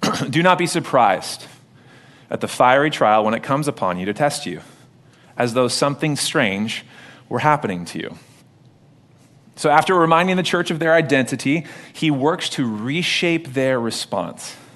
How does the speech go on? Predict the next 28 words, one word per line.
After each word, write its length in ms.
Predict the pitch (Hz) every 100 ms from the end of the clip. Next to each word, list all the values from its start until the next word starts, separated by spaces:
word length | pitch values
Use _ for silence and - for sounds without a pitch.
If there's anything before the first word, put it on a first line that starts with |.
| - _ - - - - - _ _ _ _
And 80 | 151
this 80 | 190
is 120 | 180
fascinating. 500 | 170 139 - 104 92
He 80 | 131
says 240 | 135 139 131 147 -
th-, 140 | 143 143
they 160 | 170
shouldn't 560 | 165 - 208 226 233 165
be 160 | 180
surprised 800 | 170 156 - 113 90 92 98 - - _ _
when 160 | - 123
trials 720 | 117 117 107 101 107 - - _ _ -
come 300 | - 101 95
their 140 | 110
way. 280 | 175 160 - - - _ - - - _ _ _
This 140 | 165 247
isn't 260 | 226 233
strange 680 | 170 - 185 175 156 120 113
for 180 | - 113
the 80 | 98
Christian, 540 | - 101 - - - - _ _ -
Peter's 260 | 110 90
saying. 240 | - 85 - - _ - - _ - _ - _ - - _ _ _ _ _ _ _ - - _ - _ - _ _ _
My 320 | 156 180 247
question 460 | - 208 - 180 139
is 140 | 98
why? 600 | 87 98 87 76 - -